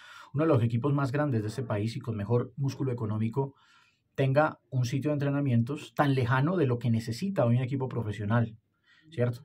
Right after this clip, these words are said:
Eh, y ustedes lo saben, quienes han ido ya saben que así son las instalaciones.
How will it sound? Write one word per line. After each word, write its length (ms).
Eh, 480
y 80
ustedes 240
lo 100
saben, 260
quienes 240
han 80
ido 160
ya 140
saben 300
que 80
así 120
son 200
las 100
instalaciones. 640